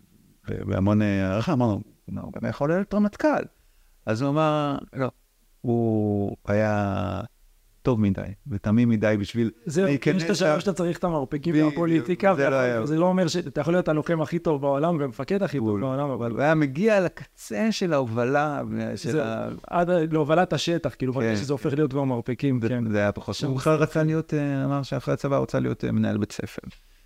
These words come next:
Speaker 1: אה, אז, אז הוא היה מאוד, מאוד
Speaker 2: כמו שאתה
Speaker 1: מגובש.
Speaker 2: אומר, כי הוא מחנך. כי, כי
Speaker 1: הוא מחנך.
Speaker 2: כי זה, כי זה הוא.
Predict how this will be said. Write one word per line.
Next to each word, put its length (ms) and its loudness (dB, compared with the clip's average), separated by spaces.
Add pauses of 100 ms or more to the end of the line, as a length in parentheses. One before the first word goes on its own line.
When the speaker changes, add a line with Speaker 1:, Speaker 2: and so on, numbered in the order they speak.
(260)
Speaker 1:
אה, 40 -4 (580)
אז, 300 -2 (180)
אז 220 0 (720)
הוא 140 0
היה 140 2
מאוד, 480 -2
מאוד 220 -2
Speaker 2:
כמו 140 0
שאתה 120 -4
Speaker 1:
מגובש. 180 4
Speaker 2:
אומר, 100 0
כי 140 -4
הוא 80 0
מחנך. 540 -2 (140)
כי, 180 -2
כי 120 -6
Speaker 1:
הוא 60 4
מחנך. 400 2
Speaker 2:
כי 140 -4
זה, 600 -2
כי 100 -4
זה 120 2
הוא. 180 0